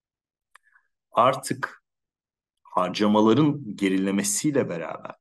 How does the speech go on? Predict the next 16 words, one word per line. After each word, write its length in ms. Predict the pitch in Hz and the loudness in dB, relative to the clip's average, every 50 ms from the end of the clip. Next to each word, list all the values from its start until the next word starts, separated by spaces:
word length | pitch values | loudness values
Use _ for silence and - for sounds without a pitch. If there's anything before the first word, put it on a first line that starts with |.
| _ _ _ _ - 95 98 | _ _ _ _ -18 -16 -14
cirodaki 800 | 92 - 95 101 117 143 143 123 104 92 - - - - 90 - _ | -12 -10 -6 0 2 2 2 2 0 -4 -6 -8 -12 -14 -14 -14 _
yükselişte 920 | - 95 - - - - 92 82 - - - - - - - - - - _ _ _ _ _ _ _ _ _ _ _ _ _ _ _ _ _ _ _ - | -10 -10 -10 -8 -8 -6 -6 -8 -8 -10 -14 -14 -14 -14 -12 -12 -12 -12 _ _ _ _ _ _ _ _ _ _ _ _ _ _ _ _ _ _ _ -6
daha 260 | - - - - 156 | -6 -4 -2 -4 -4
fazla 680 | 151 - - 120 98 90 85 78 78 85 101 - - - - | -4 -2 0 0 0 0 -2 -8 -8 -6 -6 -6 -6 -8 -10
yapay 400 | - 87 85 - - 135 131 135 | -10 -10 -10 -6 -2 0 0 0
zeka 420 | 127 117 101 - - - 98 90 | 2 0 -2 -2 -2 -4 -4 -2
ile 200 | 85 85 85 82 | -4 -6 -6 -6
beraber 480 | 82 85 80 80 82 87 - - 80 85 - | -6 -6 -6 -6 -6 -6 -6 -6 -6 -6 -6
büyümeye 800 | - 87 87 90 95 98 101 104 101 101 104 110 135 151 143 - - | -8 -8 -6 -4 0 6 8 8 8 8 8 6 4 2 0 -2 -2
odaklanabilir 1000 | 101 95 104 98 - - - 107 104 101 101 104 104 104 101 107 135 135 107 95 | -2 0 0 0 -2 -2 -4 -2 0 2 2 2 2 2 2 2 0 0 0 -2
bir 120 | 98 90 | -4 -4
yapıda. 480 | 87 82 80 78 _ - - 90 85 - | -4 -6 -8 -10 _ -16 -14 -12 -12 -8
Yani, 380 | - 90 90 87 82 85 85 - - - - - _ _ _ - - | -6 -4 -4 -4 -4 -4 -6 -8 -10 -18 -20 -20 _ _ _ -6 -2
e, 40 | 85 82 85 82 80 - - - 90 90 | 0 2 2 2 0 0 -2 -4 0 4
verimlilik 640 | 92 87 87 98 101 98 98 98 120 147 143 - - | 4 6 6 6 4 6 4 6 4 4 2 4 4
yılından 760 | 160 147 147 147 143 143 139 139 151 165 175 175 175 175 175 | 6 6 6 6 4 2 0 0 0 0 0 -2 -4 -6 -8